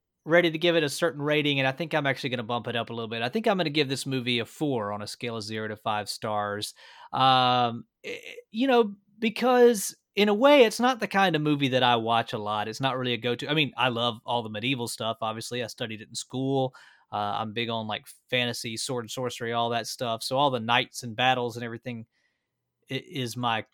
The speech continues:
my jam. But, the, but, you know, I don't watch a lot of, uh, Shakespeare adaptations, as we've said throughout the episode. So at first, anyway, I was coming in a little,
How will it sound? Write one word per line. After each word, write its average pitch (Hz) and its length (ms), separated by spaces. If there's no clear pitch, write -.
my 117 220
jam. 107 520
But, 117 200
the, 127 120
but, 147 160
you 202 100
know, 131 220
I 143 100
don't 170 180
watch 151 240
a 139 40
lot 127 200
of, 113 200
uh, 110 320
Shakespeare 127 760
adaptations, 120 720
as 123 120
we've 117 180
said 120 280
throughout 117 240
the 113 100
episode. 113 320
So 202 120
at 202 60
first, 247 260
anyway, 170 260
I 151 80
was 147 140
coming 160 240
in 139 120
a 131 60
little, 135 400